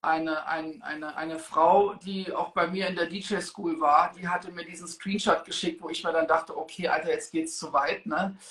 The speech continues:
Äh, die dann auch meinte, „Hey, ist das fake oder so? Seid ihr da irgendwie in Absprache?“ Und, äh, da hab ich dann gesagt, da hatte ich dann auch dir geschrieben, „Alter,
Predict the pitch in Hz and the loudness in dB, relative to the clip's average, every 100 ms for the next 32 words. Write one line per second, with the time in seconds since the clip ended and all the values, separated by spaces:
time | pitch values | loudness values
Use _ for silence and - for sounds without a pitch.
0 | - _ _ - 165 170 175 170 156 160 | -20 _ _ 2 4 6 6 6 6 4
1 | 165 185 160 175 175 165 - - 170 240 | 4 2 -4 -4 -4 -8 -10 -4 0 0
2 | 311 285 247 208 202 196 185 180 185 208 | 4 6 6 6 2 2 2 2 2 2
3 | 175 170 175 190 180 185 180 - 185 - | 2 2 0 -6 -10 -10 -10 -6 -8 -8
4 | - - 185 208 254 254 _ _ _ _ | -8 2 2 4 0 -4 _ _ _ _
5 | - 165 175 170 160 165 165 160 180 180 | -2 0 0 -2 -2 -2 2 4 4 0
6 | - 175 170 175 - _ 180 170 220 - | -4 -4 -2 -4 -6 _ 0 2 2 4
7 | 214 190 190 214 202 196 208 214 202 180 | 2 2 -2 -4 -6 -8 -8 -8 -4 -2
8 | 180 202 165 | 0 2 0